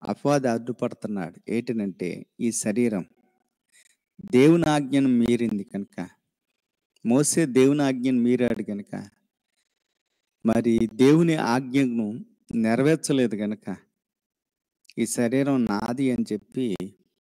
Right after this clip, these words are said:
అడ్డుపడ్డది. అయితే మిఖాయేలు దూషించలేకపోయాడట. అంటే, దూషణ ఎప్పుడు వస్తుందంటే, కోపం వచ్చినప్పుడు వస్తుంది.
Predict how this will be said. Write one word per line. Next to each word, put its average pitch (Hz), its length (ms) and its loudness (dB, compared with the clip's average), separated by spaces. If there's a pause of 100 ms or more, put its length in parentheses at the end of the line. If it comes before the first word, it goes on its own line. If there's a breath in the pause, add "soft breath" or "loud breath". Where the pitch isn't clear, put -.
(1400)
అడ్డుపడ్డది. - 540 -10 (1040)
అయితే 107 540 -6 (1600)
మిఖాయేలు 139 720 2 (1300)
దూషించలేకపోయాడట. 139 1300 -2
అంటే, 143 640 2 (960 soft breath)
దూషణ 131 420 2
ఎప్పుడు 160 300 2
వస్తుందంటే, 147 480 0
కోపం 135 420 0
వచ్చినప్పుడు 127 480 -2
వస్తుంది. - 380 -12